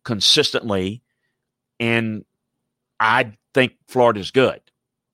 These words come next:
I think at their best, they're, they're,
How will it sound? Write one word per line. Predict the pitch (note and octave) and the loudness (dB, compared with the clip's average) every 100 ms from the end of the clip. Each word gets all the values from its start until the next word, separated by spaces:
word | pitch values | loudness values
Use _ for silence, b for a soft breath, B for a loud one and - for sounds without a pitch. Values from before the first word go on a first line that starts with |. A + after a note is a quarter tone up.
| _ _ _ - - _ _ _ _ _ _ _ _ - | _ _ _ -20 -20 _ _ _ _ _ _ _ _ -8
I | A2+ | -4
think | C3 B2 | -4 -6
at | G#2+ | -4
their | A2+ | -4
best, | E2 - B2+ C3+ - A2+ | -4 0 2 2 -2 -4
they're, | G#2+ G2 _ _ | -4 -4 _ _
they're, | G#2+ G2+ | -8 -8